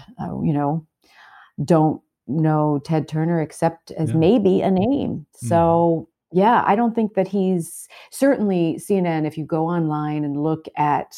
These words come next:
Speaker 1: what C N N looked like in the very beginning, it doesn't look anything like it did. No, I mean, no-, none of television does. None
Speaker 2: Sure.
Speaker 1: of us do.
Speaker 2: <laughs>
Speaker 1: But, uh, it's, uh, it, it, it's,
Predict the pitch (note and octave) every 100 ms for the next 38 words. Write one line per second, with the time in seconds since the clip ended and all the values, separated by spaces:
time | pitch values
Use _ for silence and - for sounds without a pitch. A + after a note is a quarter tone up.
0 | - D#3 - - D3+ D3 D3 D3+ D#3 -
1 | D#3 D#3 D3+ C#3+ D3 C#3+ C#3+ D#3 D#3 A#2+
2 | C3+ - G#2+ - A#2 - - - - F3+
3 | - - _ - - _ _ E3 D#3+ C#3
4 | A2 G#3 - F#3 E3 G3 G#3+ G#3+ F#3 C3+
5 | D3 C3 C#3+ C#3+ C#3 - A#2 - - D#3+
6 | D#3 D#3+ B3+ - - - C#3+ - - B2
7 | - C#3+ D#3+ C3 - D3+ C#3 - - E3
8 | G3 - - D#3 D3 G2+ - A2 _ E3
9 | - _ _ F3+ - F#3+ G3 -